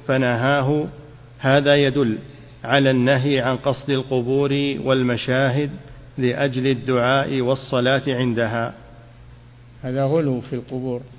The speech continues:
Speaker 2: لا يدعى عندها، الدعاء في أي مكان، في المساجد. أفضل شيء في المساجد،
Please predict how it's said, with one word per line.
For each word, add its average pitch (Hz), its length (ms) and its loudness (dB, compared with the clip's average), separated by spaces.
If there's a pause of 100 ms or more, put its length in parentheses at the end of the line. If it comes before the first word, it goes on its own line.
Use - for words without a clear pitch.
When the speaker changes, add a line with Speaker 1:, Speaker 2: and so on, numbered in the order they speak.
(140)
Speaker 2:
لا 147 160 0
يدعى 123 480 -2
عندها، 123 480 -4
الدعاء 175 380 -2
في 190 160 -4
أي 185 160 -4
مكان، 143 360 -6 (1300)
في 196 60 -10
المساجد. 170 680 -2 (440)
أفضل 156 420 -4
شيء 180 300 -4
في 190 80 -4
المساجد، 160 680 -6